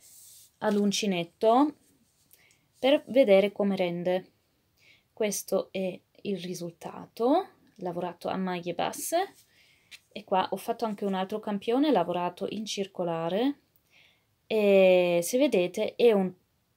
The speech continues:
cotone povero, eh, perché non è mercerizzato, è un semplice cotone grezzo praticamente, però la lavorazione viene veramente molto bella e regolare. I punti esaltano bene con questo filato.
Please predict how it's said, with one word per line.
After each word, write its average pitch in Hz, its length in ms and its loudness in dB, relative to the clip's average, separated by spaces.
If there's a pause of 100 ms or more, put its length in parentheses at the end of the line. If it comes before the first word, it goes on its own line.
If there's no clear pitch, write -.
cotone 208 500 0
povero, 226 680 2 (500)
eh, 175 560 -2
perché 190 260 -6
non 190 220 0
è 254 80 4
mercerizzato, 185 1080 -2
è 175 100 -4
un 180 120 -8
semplice 220 500 -8
cotone 185 720 -4
grezzo 190 440 -4
praticamente, 214 840 -2 (340)
però 247 420 4
la 214 220 2
lavorazione 240 800 2
viene 190 300 -4
veramente 190 720 -2
molto 214 520 -2
bella 185 420 0
e 196 160 -4
regolare. 170 840 -8 (580)
I 233 100 -8
punti 247 480 -2
esaltano 196 560 -2
bene 202 320 2
con 214 160 -4
questo 180 320 -8
filato. 196 720 0